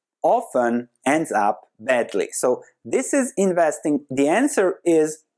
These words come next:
S and P five hundred, four to seven percent long term with ups and downs, and that's it.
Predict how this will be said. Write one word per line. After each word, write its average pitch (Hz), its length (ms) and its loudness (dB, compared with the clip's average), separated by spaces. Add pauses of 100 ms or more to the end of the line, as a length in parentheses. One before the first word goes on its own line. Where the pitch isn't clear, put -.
(260)
S 185 200 -2
and 226 100 -4
P 214 80 2
five 185 260 -2
hundred, 160 480 0 (240)
four 185 480 2 (240)
to 151 60 -2
seven 160 440 -2
percent 139 600 0
long 175 500 2
term 139 380 0
with 185 260 0
ups 143 260 -2
and 127 160 2
downs, 113 520 0 (460)
and 110 180 -2
that's 143 320 -2
it. 139 280 0